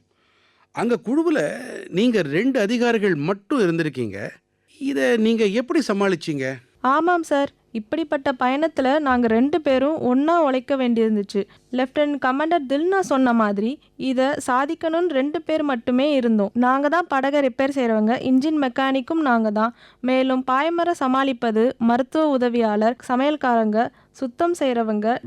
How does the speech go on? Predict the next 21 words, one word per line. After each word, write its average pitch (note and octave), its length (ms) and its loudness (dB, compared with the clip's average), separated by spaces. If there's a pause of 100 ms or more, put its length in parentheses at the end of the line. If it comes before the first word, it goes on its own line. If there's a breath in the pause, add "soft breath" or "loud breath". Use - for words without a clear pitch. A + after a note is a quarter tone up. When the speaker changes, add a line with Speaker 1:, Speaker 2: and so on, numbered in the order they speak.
Speaker 2:
டைவ் B3 260 2
செய்றவங்க, A3+ 520 2 (260)
திசை B3 360 0
அறியறவங்க B3 580 2 (200)
எல்லாத்தையுமே C#4 720 2
நாங்களே C4+ 440 2
செய்துக்க B3+ 500 0
வேண்டியிருந்துச்சு A3 580 2
சார். G3+ 220 -2 (240 soft breath)
இத C4 340 2
சாதிக்கணும்னு D#4+ 800 0
இந்திய C#4 360 0
கப்பற்படையோட C4+ 920 0
மிகப்பெரிய C#4 640 0
பங்களிப்பு A#3+ 560 0
இருந்துச்சு. A3 540 2
எங்களுக்கு C4 580 2
அனைத்து D#4 440 -2
விதமான C#4 400 2
பயிற்சியும் B3+ 560 0
கொடுக்கப்பட்டிருந்துச்சு. A#3 960 0